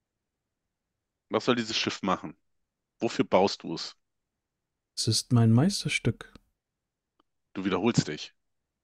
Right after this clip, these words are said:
Speaker 1: Du baust es nur, damit es gebaut ist? Oder soll
Speaker 2: Welchen,
Speaker 1: es einen Zweck
Speaker 2: welchen
Speaker 1: erfüllen?
Speaker 2: Zweck benötigt ein Meisterwerk?
Speaker 1: Ich weiß nicht, du willst an einen bestimmten Ort kommen, deswegen brauchst du ein fliegendes Schiff.
Speaker 2: Nein.
Speaker 1: Nein,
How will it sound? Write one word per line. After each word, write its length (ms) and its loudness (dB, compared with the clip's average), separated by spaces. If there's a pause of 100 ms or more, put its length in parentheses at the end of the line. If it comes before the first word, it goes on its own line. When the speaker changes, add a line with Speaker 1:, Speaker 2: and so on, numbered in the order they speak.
(520)
Speaker 1:
Du 100 -6
baust 260 4
es 180 -6
nur, 200 4
damit 240 2
es 80 -14
gebaut 400 0
ist? 240 -8 (1700)
Oder 140 4
soll 160 6
Speaker 2:
Welchen, 20 2
Speaker 1:
es 80 -4
einen 120 -2
Zweck 280 -2
Speaker 2:
welchen 360 4
Speaker 1:
erfüllen? 0 -
Speaker 2:
Zweck 400 4 (100)
benötigt 580 4
ein 300 6
Meisterwerk? 800 2 (680)
Speaker 1:
Ich 140 -10
weiß 240 -2
nicht, 200 -2
du 140 -8
willst 280 0
an 100 2
einen 160 2
bestimmten 340 0
Ort 240 2
kommen, 220 -4
deswegen 280 0
brauchst 300 2
du 140 2
ein 200 2
fliegendes 420 2
Schiff. 260 2 (840)
Speaker 2:
Nein. 440 -2 (1160)
Speaker 1:
Nein, 120 -10